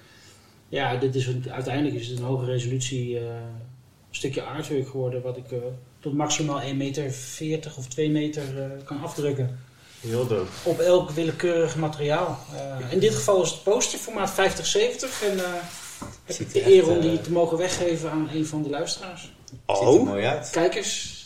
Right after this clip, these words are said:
Speaker 2: Kijk. Nou, dat
Speaker 3: Horen
Speaker 2: vind ik
Speaker 3: we dat,
Speaker 2: supertof.
Speaker 3: eh, jongens en meisjes?
Speaker 2: Die poster gaat naar een van jullie. Heel
Speaker 3: Ja,
Speaker 2: dik.
Speaker 3: dus, eh, ben jij een van die mensen die bijvoorbeeld ook, eh, helemaal weg is van die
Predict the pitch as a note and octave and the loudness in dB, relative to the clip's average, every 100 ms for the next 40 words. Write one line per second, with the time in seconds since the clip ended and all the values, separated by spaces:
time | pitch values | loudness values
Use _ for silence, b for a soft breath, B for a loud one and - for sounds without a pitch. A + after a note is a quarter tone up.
0 | - _ - B2 A2 - - - _ _ | -20 _ 2 4 4 2 -10 -20 _ _
1 | _ _ _ C3 B2 C3+ E3 D#3 D#3+ E3+ | _ _ _ 2 4 6 8 8 10 10
2 | E3 E3 E3 D#3+ E3 E3 D#3+ E3 E3 E3+ | 10 8 10 10 8 6 4 6 6 6
3 | - G#3 - - - _ B B B E3 | 2 -4 -4 -12 -20 _ B B B 4
4 | E3 G#3 A3 G3+ F#3 F#3 F3+ F3 D#3+ D#3 | 10 10 10 6 6 6 8 8 8 8
5 | F3+ A#3+ C#3 - - - _ B2 B2+ D3 | 6 6 2 0 -14 -20 _ -2 6 8
6 | C3+ B2+ B2+ A2+ B2+ - - C3 B2 B2 | 8 6 2 2 -2 -2 4 6 8 8
7 | C3+ C3+ C#3+ C3+ C3+ C3+ C#3 C#3 C#3 C3+ | 8 8 8 6 4 2 2 0 0 -2
8 | B2+ A#2+ B2 A#2 B2+ C#3 B2+ B2 B2+ B2 | 0 0 0 0 0 2 2 2 2 0
9 | - B2 A#2+ A#2 A2+ A#2+ C3+ B2 A#2+ A#2+ | 2 4 6 4 2 2 4 4 2 0
10 | - A#2+ G#2+ G2+ | -6 -6 -6 -8